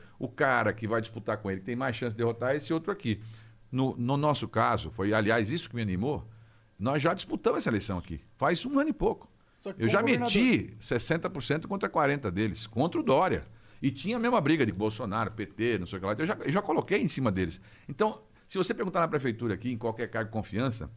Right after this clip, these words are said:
Speaker 1: eles falam, "Pode votar no Boulos, no P T, no Mamãe Falei, na Vovó Falei, pode,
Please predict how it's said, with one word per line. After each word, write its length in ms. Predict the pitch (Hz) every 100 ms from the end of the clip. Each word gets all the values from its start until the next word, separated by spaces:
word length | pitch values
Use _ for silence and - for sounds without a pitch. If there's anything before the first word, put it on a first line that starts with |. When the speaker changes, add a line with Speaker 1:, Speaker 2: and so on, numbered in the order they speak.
| - - - - - -
Speaker 1:
eles 140 | 117 107
falam, 240 | 117 85
"Pode 220 | 113 147
votar 300 | 110 110 92
no 100 | 90
Boulos, 500 | 67 95 107 98 - - - -
no 140 | - 131
P 160 | 117
T, 480 | 95 - 85 98 87 - - -
no 160 | - 131
Mamãe 380 | 127 110 98 98
Falei, 480 | - 82 85 107 101
na 80 |
Vovó 260 | 101 92 95
Falei, 380 | - 85 87 117
pode, 260 | - 127